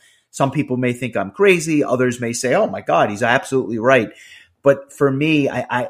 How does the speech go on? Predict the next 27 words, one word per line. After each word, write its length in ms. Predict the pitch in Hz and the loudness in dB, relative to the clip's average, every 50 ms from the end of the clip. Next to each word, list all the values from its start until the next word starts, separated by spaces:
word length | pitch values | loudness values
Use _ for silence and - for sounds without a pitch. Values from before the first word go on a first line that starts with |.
| - - | -6 -2
I 220 | 117 123 139 143 | 0 2 2 2
don't 420 | 135 110 95 135 131 135 139 123 | 0 0 2 2 2 2 2 -2
hear 280 | 101 - - 131 131 131 | -8 -6 -2 0 0 0
Devin 360 | 120 101 123 120 123 123 120 | 0 0 0 0 0 -2 -6
Townsend, 520 | 120 120 117 120 131 139 143 170 175 151 131 | -6 -4 -2 -2 -2 -4 -4 -8 -6 -4 -4
but 180 | 123 120 - - | -4 -4 -6 -8
to 80 | 147 | -10
each 220 | 131 143 160 156 - | -8 -8 -8 -8 -6
his 100 | 143 135 | -2 0
own. 200 | 156 147 123 95 | 0 0 0 -2
If 120 | 90 - | -4 -6
you 100 | 107 110 | -8 -4
hear 140 | 113 131 131 120 | 0 0 0 2
Devin, 460 | 101 127 123 131 143 143 143 135 - | 2 2 2 2 2 -2 -6 -8 -8
you 80 | 95 | -6
know, 140 | 113 110 110 | -4 -4 -2
that's 220 | 110 117 113 - - | -2 -2 -2 -4 -4
not 140 | 120 120 | -4 -4
a 40 | 113 | -2
bad 300 | 95 - 107 110 110 110 | 0 2 2 2 2 0
thing 140 | - 110 104 | -2 -4 -2
either. 340 | 104 110 113 98 92 92 92 | -2 -2 -2 -2 -4 -6 -6
And, 160 | 92 95 - | -8 -10 -12
and, 220 | 80 95 92 85 - _ | -12 -14 -14 -14 -16 _
and 220 | 98 104 98 92 95 - 117 - _ _ _ _ _ - | -14 -14 -14 -14 -16 -18 -20 -20 _ _ _ _ _ -12
I 120 | 92 107 | -10 -10
just, 260 | 107 - 110 - _ | -8 -8 -12 -12 _